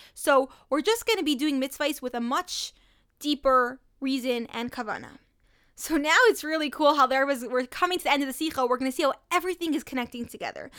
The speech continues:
So we asked, "What's so special about this three additional Ari Mikla that by Mashiach, you know, this is what proves to everyone that Mashiach's coming?" And the answer is simple. Nowadays, our main avodah is to work with ourselves, our seven midah is to really refine ourselves.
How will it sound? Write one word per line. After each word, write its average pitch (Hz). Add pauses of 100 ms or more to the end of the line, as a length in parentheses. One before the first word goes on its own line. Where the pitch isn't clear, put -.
(200)
So -
we 392
asked, 294
"What's 427
so 453
special 392
about 330
this 392
three 392
additional 359
Ari 339
Mikla 330 (300)
that 269
by 359
Mashiach, 403 (380)
you 302
know, 320
this 403
is 330
what 320
proves 359
to -
everyone 285
that 254
Mashiach's 262
coming?" 220
And 240
the -
answer 453
is 285 (520)
simple. - (280)
Nowadays, 339 (280)
our 269
main 359
avodah 269
is 247
to -
work 285
with 277
ourselves, 226
our 226
seven 285
midah 240
is 233
to 247
really 311
refine 240
ourselves. 214